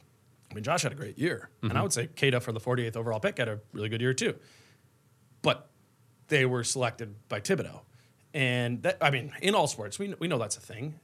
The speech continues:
Speaker 1: It's the, the G Ms go with their guys more. They inv-, invest in them further. How much autonomy Rosas has over the rotation specifically and that sort of way. I don't know. It's a s-,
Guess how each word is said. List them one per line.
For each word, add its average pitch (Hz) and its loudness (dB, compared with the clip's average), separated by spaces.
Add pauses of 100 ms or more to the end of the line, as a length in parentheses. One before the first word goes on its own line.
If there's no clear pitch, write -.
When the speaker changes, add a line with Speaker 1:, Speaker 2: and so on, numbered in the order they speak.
Speaker 1:
It's - -2 (960)
the, 113 2 (140)
the 123 -6
G 120 -2
Ms 151 0 (300)
go 117 4
with 123 0
their 131 4
guys 139 2
more. 120 0
They 113 0
inv-, - -2
invest 135 2
in 123 -2
them 120 0
further. 110 -4 (420)
How 147 2
much 143 4
autonomy 135 2
Rosas 113 2
has 127 4
over 107 -4
the 104 -4
rotation 123 0
specifically 156 0
and 131 0
that 120 -2
sort 120 -4
of 139 2
way. 143 2 (360)
I 151 6
don't 147 6
know. 110 -2
It's 143 2
a 139 -2
s-, - 4